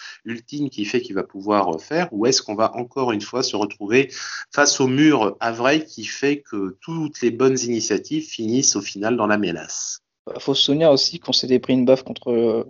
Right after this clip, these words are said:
Speaker 2: le Paris F C, qu'on s'est dit que derrière ça allait se relever, au final, euh, non. Donc, euh, faut, il faudra regarder les prochains matchs. Après, moi, ce que je retiens, c'est une phrase qui est totalement vraie, c'est que défendre, ça fait pas mal à l'adversaire.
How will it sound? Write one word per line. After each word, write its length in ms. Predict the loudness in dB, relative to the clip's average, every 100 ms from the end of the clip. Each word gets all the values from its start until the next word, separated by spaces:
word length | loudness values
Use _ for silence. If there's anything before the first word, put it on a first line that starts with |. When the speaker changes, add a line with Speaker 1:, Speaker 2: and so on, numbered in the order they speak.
| _ _
Speaker 2:
le 100 | -14
Paris 340 | 0 2 2 2
F 40 |
C, 180 | 0 0
qu'on 140 | 0
s'est 160 | 0 0
dit 140 | -4
que 100 | -4
derrière 260 | 4 6 6
ça 140 | 4
allait 120 | 0 0
se 100 | -2
relever, 260 | 2 4
au 80 | 4
final, 320 | 0 -2 -2
euh, 100 | -4 -10 _ _ _ -6
non. 240 | -6 -6 _
Donc, 260 | -8 -6 -4
euh, 140 | -4
faut, 380 | 0 4 4 2 -2 -4 -6 _ _ _ _ _
il 100 | -2
faudra 480 | 0 4 6 6 4
regarder 320 | 2 2 4
les 100 | 4
prochains 320 | 0 -8 -2 4
matchs. 240 | 4 4
Après, 180 | 2 2
moi, 140 | 0
ce 40 | -2
que 120 | -6
je 80 | -6
retiens, 300 | -6 2 0
c'est 380 | 0 -8 -4 -2
une 160 | -2
phrase 260 | 2 2 2
qui 140 | -2
est 100 | -8
totalement 460 | -6 -4 0 2 6
vraie, 240 | 6 4 _ _ _ _
c'est 160 | -10 -4
que 100 | 0
défendre, 380 | 0 2 2 0
ça 120 | -2
fait 220 | -2 -4 _ -2
pas 100 | 2
mal 140 | 6
à 60 | 6
l'adversaire. 540 | 6 2 0 -6